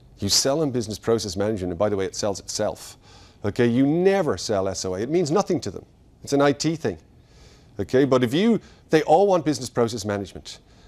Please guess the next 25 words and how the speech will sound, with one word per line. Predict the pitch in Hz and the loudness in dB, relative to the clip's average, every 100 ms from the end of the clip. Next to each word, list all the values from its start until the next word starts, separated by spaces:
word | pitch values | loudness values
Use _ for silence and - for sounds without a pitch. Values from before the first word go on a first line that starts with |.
| - | -2
Business | 120 113 - | 0 0 2
process | 139 131 127 113 | 2 2 0 2
management | 123 113 104 | 2 0 -2
gives | 104 | -2
the | 107 | 0
real-time | 101 123 156 151 151 147 123 | 2 4 4 4 0 -2 0
visibility | 143 139 147 156 113 | -2 0 0 -2 -4
to | 92 | -8
the | |
processes | - - 143 143 113 107 | -10 0 0 0 -4 -4
executing | 113 - - 123 117 | -4 -4 -4 -2 0
in | 110 | 0
their | 107 107 | 0 0
organization. | 98 101 92 101 98 - - - - - - | 0 -2 -2 -4 -6 -12 -18 -20 -20 -20 2
Automatic | 139 156 156 160 156 | 4 4 4 2 2
alerting | 143 123 143 156 139 110 | 0 2 2 2 -2 -2
of | 98 127 | -2 -2
S | 123 | -2
L | 131 123 | -2 0
As | 135 120 | 0 -2
that | 107 | -2
are | |
not | 101 - | -4 -4
being | 95 92 | -6 -4
met. | 90 - | -6 -8